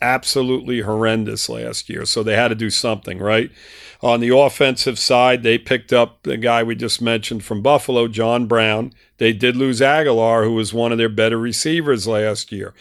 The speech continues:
So I don't know if that's much of an improvement. They also picked up Willie Snead,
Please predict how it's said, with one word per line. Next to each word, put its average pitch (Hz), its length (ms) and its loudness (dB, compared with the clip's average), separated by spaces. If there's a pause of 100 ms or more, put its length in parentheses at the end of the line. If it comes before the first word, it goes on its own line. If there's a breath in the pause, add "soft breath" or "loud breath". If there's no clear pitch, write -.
(320 loud breath)
So 123 300 4
I 131 180 2
don't 156 160 2
know 135 140 6
if 113 100 -2
that's 117 300 0
much 117 280 -2
of 110 120 -4
an 110 100 -4
improvement. 113 600 -4
They 120 120 -2
also 123 260 4
picked 117 320 -4
up 117 160 -2
Willie 117 300 -4
Snead, 143 580 0